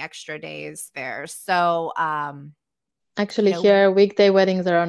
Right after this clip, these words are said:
Speaker 2: norm. <laughs>
Speaker 1: Yeah, I'm, well, I'm sure it was, like, a norm even before covid,
Speaker 2: Yeah.
Speaker 1: right? Yeah.
Speaker 2: Yeah, yeah, yeah, yeah, yeah,
Speaker 1: So we're
Speaker 2: before.
Speaker 1: definitely seeing, um,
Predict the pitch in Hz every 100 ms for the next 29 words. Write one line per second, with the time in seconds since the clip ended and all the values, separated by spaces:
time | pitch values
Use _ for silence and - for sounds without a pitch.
0 | 160 160 165 202 277 294 226 196 214 254
1 | 285 240 196 220 226 277 233 226 262 254
2 | 240 233 - 784 453 269 202 202 196 190
3 | 208 202 196 277 254 247 254 262 190 226
4 | 247 - 214 180 220 226 214 214 214 202
5 | 202 196 196 185 180 - - - 196 208
6 | 220 220 226 233 247 254 - 226 202 196
7 | 190 190 - 190 185 180 175 175 175